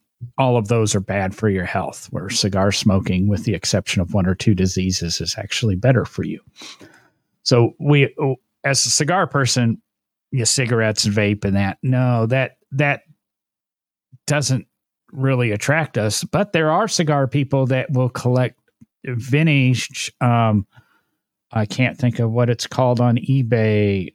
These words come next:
um, but tobacco related things. So you go back to the twenties, you might get some of people that are collecting some of the old cigarette ads from the twenties or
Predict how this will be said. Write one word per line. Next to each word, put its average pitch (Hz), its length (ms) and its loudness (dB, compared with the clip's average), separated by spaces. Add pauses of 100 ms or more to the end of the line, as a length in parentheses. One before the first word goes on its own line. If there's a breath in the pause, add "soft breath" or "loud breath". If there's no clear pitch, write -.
um, 95 380 -4
but 110 200 -2
tobacco 117 480 2
related 107 580 2
things. 90 340 -6
So - 80 -6
you 101 160 -4
go 104 100 0
back 101 200 0
to - 100 -10
the 90 80 -6
twenties, 107 640 0
you 113 80 4
might 107 260 2 (100)
get 131 280 -2
some 117 220 2
of 98 80 -6
people 110 300 -4
that 101 120 0
are 101 80 0
collecting 101 540 -4
some 104 240 0
of 101 140 -2
the 98 260 -6
old 110 500 0 (1040 loud breath)
cigarette 123 480 2
ads 101 320 0
from 113 160 0
the 95 80 -4
twenties 107 680 -2 (120)
or 110 600 0